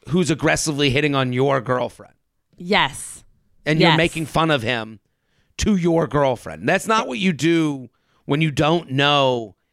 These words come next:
Speaker 1: if the girl even likes you or
Speaker 2: Likes
Speaker 1: has any
Speaker 2: you.
Speaker 1: connection with you.
Speaker 2: And then he, and then he says, when he finally gets to speak with Sam, he was like, um, "Do you feel as though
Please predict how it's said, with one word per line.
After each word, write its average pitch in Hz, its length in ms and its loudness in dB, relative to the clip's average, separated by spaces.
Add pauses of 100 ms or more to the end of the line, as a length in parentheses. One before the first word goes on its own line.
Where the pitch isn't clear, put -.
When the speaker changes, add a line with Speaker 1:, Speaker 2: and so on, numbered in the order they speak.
(400)
Speaker 1:
if 135 240 -6
the 135 120 -2
girl 147 340 2
even 123 300 0
likes 127 360 0
you 135 160 0
or 120 140 2
Speaker 2:
Likes 247 300 0
Speaker 1:
has 127 240 0
any 135 160 0
Speaker 2:
you. 117 60 -4
Speaker 1:
connection 117 480 -2
with 95 180 -18
you. 71 120 -20 (720)
Speaker 2:
And 262 160 4
then 320 160 4
he, 403 280 2
and 247 220 2
then 339 240 2
he 269 220 2
says, 196 540 2
when 226 160 2
he 233 80 4
finally 247 420 2
gets 214 240 -4
to 202 80 -2
speak - 400 -4
with 185 100 -4
Sam, 143 380 -4
he 165 160 -4
was 160 180 -2
like, 160 380 0 (760)
um, 170 540 2 (380)
"Do 220 120 -2
you 269 300 4
feel 277 400 2
as 240 160 2
though 214 600 2